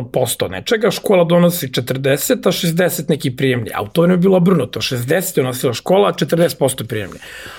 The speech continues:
A mojih šezdeset posto je već u startu bilo disaster totalni, razumeš? I ja s tih šezdeset posto nisam baš mogao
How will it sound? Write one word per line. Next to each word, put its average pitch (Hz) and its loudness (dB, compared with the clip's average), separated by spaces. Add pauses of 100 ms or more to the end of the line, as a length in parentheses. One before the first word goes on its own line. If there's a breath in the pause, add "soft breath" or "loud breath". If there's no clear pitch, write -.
(120 loud breath)
A - -2
mojih 175 4
šezdeset 175 0
posto 202 2
je 190 4
već 185 2
u 170 0
startu 208 0
bilo 208 6
disaster 175 2
totalni, 117 -4
razumeš? 127 -2
I 139 0
ja 165 2
s 175 -8
tih 208 2
šezdeset 202 0
posto 208 2
nisam 185 2
baš 214 0
mogao 202 4